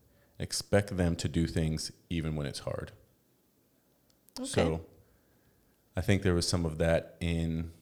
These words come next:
Speaker 1: the parent test where they were like, "Sure, you can quit, but I want you to push it. I want you to be uncomfortable. I want you to be able to fight through those
Speaker 2: Mm-hmm.
Speaker 1: things, because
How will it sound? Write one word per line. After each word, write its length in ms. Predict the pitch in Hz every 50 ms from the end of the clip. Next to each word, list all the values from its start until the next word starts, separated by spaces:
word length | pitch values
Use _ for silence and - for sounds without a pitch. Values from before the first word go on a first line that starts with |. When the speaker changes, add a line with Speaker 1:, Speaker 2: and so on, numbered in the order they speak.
| - - -
Speaker 1:
the 80 | -
parent 380 | - - 95 95 92 85 76 -
test 380 | - 87 80 80 - - -
where 120 | - 78 78
they 100 | 78 78
were 140 | 78 78 76
like, 500 | 78 78 76 76 - - - - - - _ _ _ _ _ _ _ _ _ _ _ _ _ _ _ _ _ _ _ _ _ _ _ _ _ _ _ _ -
"Sure, 180 | - - 127 117
you 180 | 101 101 123
can 160 | - - 101 87
quit, 580 | - - 143 147 107 90 - - - 95 - - - - _ _ _ _ _ _ _ _ _ -
but 120 | 95 85
I 100 | 87 92
want 280 | 95 101 113 123 98 92
you 80 | 85
to 60 | 78
push 340 | - - - 92 87 - -
it. 120 | - - - - - - _ _ _ _ _ _ _ - -
I 60 | 82
want 300 | 85 87 98 101 - -
you 400 | 82 82 82 80 80 80 80 - - - -
to 140 | - 82 - - - _ _ _ _ _ -
be 240 | - 98 98 98 98
uncomfortable. 600 | 90 87 85 80 - - 78 76 - - - 73
I 40 | 73
want 260 | 78 80 82 85 82
you 60 | - -
to 60 | 76
be 120 | - 78 78
able 140 | 71 71 71 73
to 60 | -
fight 300 | - - 82 82 - -
through 220 | - - 78 78
those 500 | 76 78 80 76 78 76 73 - - 247
Speaker 2:
Mm-hmm. 340 | 202 190 170 170 165 - - -
Speaker 1:
things, 340 | 82 82 82 87 98 95 -
because 560 | - 82 76 - - 80 78 78 73 -